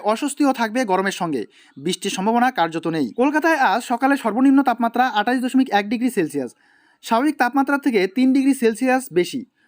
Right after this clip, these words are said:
গতকাল বিকেলে সর্বোচ্চ তাপমাত্রা ছিল সাঁইত্রিশ দশমিক এক ডিগ্রি সেলসিয়াস, যা স্বাভাবিক তাপমাত্রা থেকে তিন ডিগ্রি সেলসিয়াস বেশি। বাতাসে আপেক্ষিক আর্দ্রতার পরিমাণ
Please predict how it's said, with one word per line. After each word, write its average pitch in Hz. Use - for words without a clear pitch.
গতকাল 277
বিকেলে 240
সর্বোচ্চ 202
তাপমাত্রা 247
ছিল 226
সাঁইত্রিশ 202
দশমিক 233
এক 190
ডিগ্রি 202
সেলসিয়াস, 143
যা 175
স্বাভাবিক 208
তাপমাত্রা 240
থেকে 190
তিন 254
ডিগ্রি 247
সেলসিয়াস 185
বেশি। 131
বাতাসে 202
আপেক্ষিক 240
আর্দ্রতার 254
পরিমাণ 233